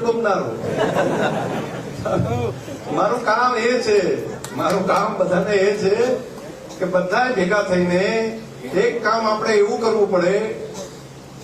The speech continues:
આપણા ગામમાંથી, આપણા પરિવારમાંથી નાનું મોટું કોઈ વ્યસન હોય,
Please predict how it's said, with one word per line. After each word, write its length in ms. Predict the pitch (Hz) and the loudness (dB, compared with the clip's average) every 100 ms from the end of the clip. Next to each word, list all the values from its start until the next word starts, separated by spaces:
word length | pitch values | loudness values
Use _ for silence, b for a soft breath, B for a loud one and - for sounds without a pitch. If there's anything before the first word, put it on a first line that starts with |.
| - 190 | -2 -2
આપણા 280 | 208 240 - | 2 0 2
ગામમાંથી, 580 | 208 254 247 240 226 226 | 2 2 0 0 0 2
આપણા 360 | 202 190 185 170 | 2 2 0 0
પરિવારમાંથી 840 | 160 185 214 214 208 202 196 214 226 220 - - - - - - - - - | 0 2 2 2 2 0 0 -2 -2 -4 -10 -12 -14 -14 -14 -16 -16 -14 -4
નાનું 260 | 180 254 269 226 | 0 2 4 2
મોટું 240 | 226 269 | 2 0
કોઈ 160 | 233 185 | 2 2
વ્યસન 300 | - - 185 127 | 2 2 0 0
હોય, 200 | - | -4